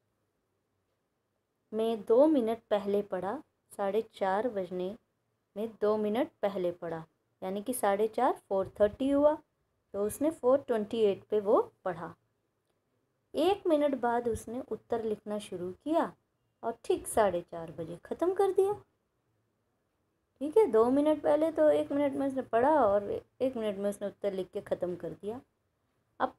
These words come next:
प्रश्न क्या था देखिए, सबसे मज़ेदार प्रश्न था छठा प्रश्न,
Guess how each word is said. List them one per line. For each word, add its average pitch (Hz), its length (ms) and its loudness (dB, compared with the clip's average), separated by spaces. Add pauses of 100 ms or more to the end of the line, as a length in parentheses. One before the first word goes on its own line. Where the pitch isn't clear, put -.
प्रश्न 285 420 2
क्या 226 200 6
था 220 180 0
देखिए, 208 360 0
सबसे 240 340 -2
मज़ेदार 233 580 2
प्रश्न 196 500 -6
था - 80 -2
छठा 165 340 -8
प्रश्न, - 420 -12